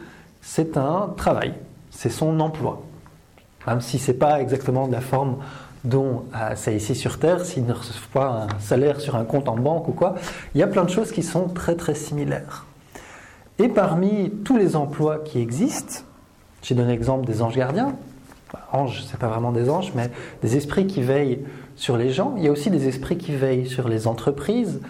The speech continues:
sur les familles, sur les groupes humains, sur les, euh, sur les villes, sur les peuples,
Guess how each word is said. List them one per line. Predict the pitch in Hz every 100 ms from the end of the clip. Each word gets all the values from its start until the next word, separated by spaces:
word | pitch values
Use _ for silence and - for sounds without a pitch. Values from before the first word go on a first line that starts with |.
| - -
sur | - 110
les | 110
familles, | - 175 202 226 220
sur | - 127
les | 120
groupes | 117 151 190 160
humains, | 135 151 220
sur | - 123
les, | 120 107 110 - - - -
euh, | 104 107 110 110 113 117 117 117 127 160
sur | - 107
les | 110
villes, | 104 131 202 202 120
sur | - - 120
les | 107 104 104
peuples, | 101 220 - -